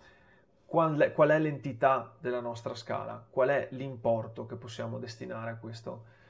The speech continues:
tipologia di investimento. Allora,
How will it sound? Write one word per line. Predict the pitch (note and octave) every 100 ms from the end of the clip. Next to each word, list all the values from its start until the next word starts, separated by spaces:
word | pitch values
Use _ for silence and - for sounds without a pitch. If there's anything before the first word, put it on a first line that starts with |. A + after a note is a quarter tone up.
| _ -
tipologia | A#2 B2+ A#2+ A#2+ A#2+
di | A2+ A#2 A#2 -
investimento. | B2 A#2 A2+ A#2 A2 G#2+ G#2+ A2+ - _ _ _ - -
Allora, | B2 C#3+ A#2+ - -